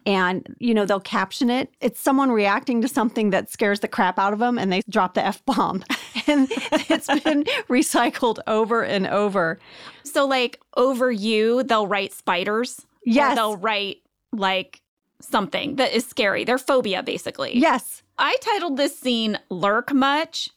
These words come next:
Speaker 2: Should we set it up?
Speaker 1: Yes.
Speaker 2: Okay, well, Dwight and Isabel are walking through the arcade.
Speaker 1: They're flirting.
Speaker 2: Chatting.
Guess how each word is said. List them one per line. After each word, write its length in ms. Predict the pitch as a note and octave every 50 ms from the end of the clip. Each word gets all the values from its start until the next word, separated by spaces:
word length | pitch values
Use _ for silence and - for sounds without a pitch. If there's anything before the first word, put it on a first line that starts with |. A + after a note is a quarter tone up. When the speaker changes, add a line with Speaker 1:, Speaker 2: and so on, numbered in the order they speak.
| _ -
Speaker 2:
Should 200 | - - B3+ G#3
we 100 | A3+ B3
set 260 | C4 - D4 A#3 A3+
it 100 | B3 A3
up? 380 | G#3 F#3+ G3+ A3+ C4+ C#4 - _ -
Speaker 1:
Yes. 560 | A3 G3+ A3+ G3+ F3+ E3 - - - - - _ _ _ _ _ _ -
Speaker 2:
Okay, 280 | - C4+ C4+ E4 A#3 A3+
well, 140 | - G#3 G#3+
Dwight 340 | G#3+ - A#3 C4 B3+ D4+ F4
and 80 | C4+ -
Isabel 720 | - E4+ C4 C#4 A#3+ C4 A#3+ A#3 A3+ A3+ A3+ B3 C#4+ _ _ _ _ _ _ _ -
are 380 | G#3+ G#3+ G#3+ G#3 G3+ G3+ - _ _
walking 600 | - G3+ A3 A3 A3 A#3+ A#3+ - A3 G#3 F#3 G3
through 180 | G3 - A3+ A3+
the 120 | A3+ A3 -
arcade. 720 | - F#3 F#3 - C#4 A#3+ A3 G3 F#3 F3+ F#3 - - - _ _ -
Speaker 1:
They're 140 | - F4 F#4+
flirting. 680 | - - - D#4+ D#4 D4+ D4 C#4 C#4+ C#4+ D4 D#4+ G4 - - _ _ _ _ _ _ _ _ _ _ _ _ -
Speaker 2:
Chatting. 480 | - - C4+ C#4 C#4+ C4 A#3 G#3 G#3